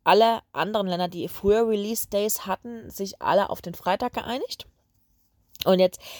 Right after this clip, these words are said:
möchten wir natürlich auch mal so ein bisschen dahinter gucken, was ist denn die International Federation of the Phonographic Industry? Das ist eine Organisation,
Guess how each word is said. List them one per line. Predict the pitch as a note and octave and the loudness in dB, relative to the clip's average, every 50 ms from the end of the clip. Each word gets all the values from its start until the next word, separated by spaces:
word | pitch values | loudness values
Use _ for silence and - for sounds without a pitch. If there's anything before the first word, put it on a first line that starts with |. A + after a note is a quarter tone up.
| - - - | -16 -2 2
möchten | F3+ G#3 A3+ - | 2 2 4 4
wir | A#3 G3+ | 2 2
natürlich | G3 F#3 G3+ F#3 - | 2 0 0 -2 -2
auch | F#3 | 0
mal | F#3+ F#3 F3 F3 | 0 0 0 0
so | F#3 | 0
ein | F3 E3+ | 0 0
bisschen | E3+ F3 - - F3+ | -2 -2 -2 -2 -2
dahinter | E3 E3+ E3+ E3+ D#3+ F3 - | -2 0 0 0 -2 -2 -4
gucken, | - E3+ D#3+ - E3 | -4 -8 -8 -2 0
was | D#3+ D#3+ F#3+ G3 | 2 2 2 2
ist | F#3 - - | -2 -4 -2
denn | F3+ E3+ E3+ | -2 -2 -2
die | D#3+ E3+ E3 - - - - - _ _ | -4 -6 -6 -8 -10 -14 -20 -20 _ _
International | - F#3+ G3+ G#3 G#3 F#3+ F3 D#3+ F#3 F#3 F#3+ F3+ F3 E3+ | 6 6 6 6 4 2 2 2 2 2 2 0 0 2
Federation | - G3+ F3+ E3+ E3 D#3+ D#3+ D#3 E3+ F#3+ - - - | 2 2 4 4 4 4 4 4 4 2 -2 -6 -4
of | - - E3 E3+ - - | 0 0 0 0 0 -2
the | E3+ E3 | -6 -6
Phonographic | - - F3 E3+ D#3+ D#3+ D#3 - E3+ D#3 D3 D#3+ - - E3+ - _ | -4 -4 -4 -2 -2 -2 -2 0 2 2 4 2 2 -2 -6 -6 _
Industry? | - E3 E3 D#3+ D#3 D3+ - - - - G#2 D#2 - - - - - - - - - - - F#3+ - | -2 -2 0 0 -2 -4 -4 -6 -8 -8 -8 -8 -8 -12 -18 -20 -20 -20 -20 -18 -18 -18 -18 -2 4
Das | - - C4+ | 4 4 4
ist | C#4 B3 - - | 4 0 -4 -2
eine | D3 F3+ G3 G3+ - - | -2 0 0 0 0 0
Organisation, | F#3 G3+ G#3+ G#3 G#3 G3+ G3+ F#3 - - - F3+ F3 F#3 A#3+ | 0 0 0 -2 -2 -4 -6 -6 -4 -2 0 2 2 2 0